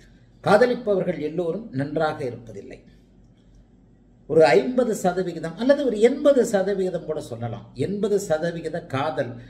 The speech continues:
நன்றாகவே இருந்தாலும் கூட, எழுபது சதவிகித காதல் நன்றாகவே இருந்தாலும் கூட, ஒரு முப்பது அல்லது இருபது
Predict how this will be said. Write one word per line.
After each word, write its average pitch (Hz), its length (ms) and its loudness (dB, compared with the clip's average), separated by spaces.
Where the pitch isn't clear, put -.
நன்றாகவே 196 760 4
இருந்தாலும் 151 580 -2
கூட, 131 380 -6
எழுபது 233 520 4
சதவிகித 165 680 -4
காதல் 143 440 -4
நன்றாகவே 190 720 0
இருந்தாலும் 135 560 -6
கூட, 170 340 0
ஒரு 175 180 4
முப்பது 240 580 2
அல்லது 190 380 -2
இருபது 185 380 -2